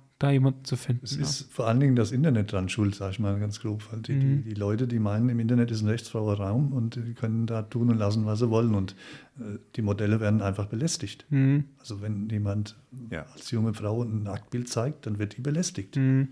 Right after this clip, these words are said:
Speaker 2: Und zwar massiv. Also ich hab da Geschichten gehört, da, da, da schüttelt man nur noch mit dem Kopf.
Speaker 1: Ja.
Speaker 2: Und ich
Speaker 3: Ja.
Speaker 2: hab, äh, zweitausendachtzehn war das, glaub ich, hab ich, äh, einen Schritt gemacht, den macht nicht jeder. Ich hab mich selbst nackt vor die Kamera gestellt
Speaker 1: Mhm.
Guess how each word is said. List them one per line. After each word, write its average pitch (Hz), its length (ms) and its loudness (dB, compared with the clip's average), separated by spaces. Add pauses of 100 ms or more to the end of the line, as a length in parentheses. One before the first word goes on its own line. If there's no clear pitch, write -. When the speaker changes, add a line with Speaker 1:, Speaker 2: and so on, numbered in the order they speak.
(220)
Speaker 2:
Und 107 100 -6
zwar 101 220 -4
massiv. 104 560 2
Also 101 100 -8
ich 101 140 -8
hab 104 100 -14
da 113 140 -12
Geschichten 107 380 -2
gehört, 120 180 -2
da, 113 80 -4
da, 104 160 -4
da 104 120 -6
schüttelt 107 280 -4
man 110 100 2
nur 110 80 2
noch 107 140 2
mit 120 100 4
dem 135 60 2
Kopf. - 520 -4 (220)
Speaker 1:
Ja. 131 220 4
Speaker 2:
Und 104 240 -10 (360)
ich 107 120 -6
Speaker 3:
Ja. - 60 -6
Speaker 2:
hab, 104 180 -6 (200)
äh, 104 200 -6 (160)
zweitausendachtzehn 98 920 -6
war 147 100 0
das, 143 120 -2
glaub 143 200 0
ich, - 120 -4
hab 107 80 -2
ich, 117 240 -4
äh, 107 40 -4
einen 113 520 -4
Schritt 113 260 -4
gemacht, 131 540 -4
den 107 160 -8
macht 104 240 -4
nicht 104 140 -4
jeder. 131 420 4 (380)
Ich 110 160 -6
hab 104 120 -2
mich 113 120 -2
selbst 127 300 -2
nackt 95 220 -8
vor 113 120 -8
die 107 80 -4
Kamera 107 300 0
gestellt 139 400 -2
Speaker 1:
Mhm. 160 260 2